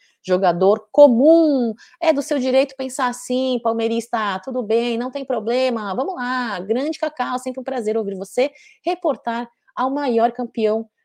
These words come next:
ah, brasileiro, sua emoção é espontânea." Um beijo pra você, Fábio, eu, eu sou muito transparente, muito espontânea. Este é um defeito que eu tenho, viu? <laughs>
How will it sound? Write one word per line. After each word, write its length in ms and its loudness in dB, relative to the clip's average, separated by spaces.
ah, 1160 -4
brasileiro, 540 2
sua 140 -2
emoção 360 -8
é 20 -8
espontânea." 840 -4
Um 160 -4
beijo 500 6
pra 140 -2
você, 640 -4
Fábio, 300 -2
eu, 140 0
eu 80 -6
sou 140 -6
muito 200 -8
transparente, 640 -6
muito 120 -8
espontânea. 720 -2
Este 300 -2
é 40 -4
um 60 -8
defeito 440 -6
que 100 -12
eu 60 -6
tenho, 420 -10
viu? 180 -8
<laughs> 720 -14